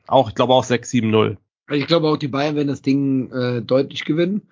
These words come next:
Speaker 2: Ähm, man hat's, man hat's ja jetzt am Wochenende gesehen, jetzt letzte Woche gesehen gegen Schalke, die ja heute auch, äh, weggefedert wurden.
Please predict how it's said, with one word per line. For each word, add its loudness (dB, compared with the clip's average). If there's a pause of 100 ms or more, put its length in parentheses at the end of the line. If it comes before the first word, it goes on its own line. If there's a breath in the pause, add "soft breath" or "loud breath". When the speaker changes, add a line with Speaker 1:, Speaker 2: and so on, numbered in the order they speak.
(100)
Speaker 2:
Ähm, 2
man -2
hat's, -2
man -2
hat's 0
ja 2
jetzt -4
am -6
Wochenende 4
gesehen, 2
jetzt -2
letzte 0
Woche 2
gesehen 2
gegen -2
Schalke, 0
die -2
ja 0
heute 0
auch, 0
äh, 0
weggefedert -4
wurden. 0